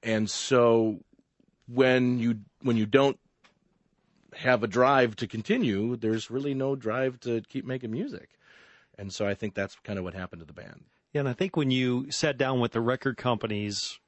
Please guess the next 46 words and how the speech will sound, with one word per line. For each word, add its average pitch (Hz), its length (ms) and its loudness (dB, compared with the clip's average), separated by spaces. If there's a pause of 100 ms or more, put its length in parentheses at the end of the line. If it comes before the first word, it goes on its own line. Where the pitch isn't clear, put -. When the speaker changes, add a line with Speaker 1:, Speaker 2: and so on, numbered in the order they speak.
Speaker 2:
uh, 117 360 0
it 160 120 -2
was 131 240 0
good 160 340 -2
in 220 80 -2
a 139 60 2
way 131 200 2
because 123 340 -2
information 131 480 -2
is 107 120 -6
power, 160 320 -2
right? 139 280 -2
Speaker 1:
Yes. 113 220 -4
Speaker 2:
Understanding 139 960 0 (440)
what 135 300 0
this 143 200 -2
road's 135 280 0
gonna 117 180 0
look 123 220 -2
like. 117 200 -2
But 120 100 0
I 117 60 -2
think 147 160 -4
it 127 40 2
was, 113 320 -2
it 180 80 -2
was 123 100 0
very 131 200 0
discouraging 131 640 -2
at 113 80 -4
the 110 80 -8
same 113 240 -2
time 139 300 -2
'cause - 140 -10
you'd 120 80 0
Speaker 1:
Sure. 113 100 0
Speaker 2:
worked 131 200 0
so 156 280 -2
hard. 131 540 -2
You 127 80 -8
put 123 200 -4
ten 143 240 -2
years 143 320 -2
into 117 140 0
this. 110 180 0
Speaker 1:
Yes. - 300 -4